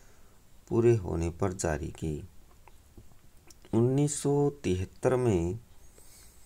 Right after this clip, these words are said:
जब प्रोजेक्ट टाइगर, टाइगर शुरू हुआ था तो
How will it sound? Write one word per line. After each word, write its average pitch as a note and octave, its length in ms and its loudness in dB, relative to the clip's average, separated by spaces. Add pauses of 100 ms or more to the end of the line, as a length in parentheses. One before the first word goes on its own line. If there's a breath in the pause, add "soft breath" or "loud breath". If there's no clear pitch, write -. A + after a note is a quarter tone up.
(440 loud breath)
जब G#2+ 200 0 (380)
प्रोजेक्ट F2+ 500 2
टाइगर, F#2 540 0 (200)
टाइगर E2+ 320 0
शुरू F#2+ 340 -4
हुआ D#2+ 340 -2
था E2 460 -6 (1080 soft breath)
तो G2+ 120 0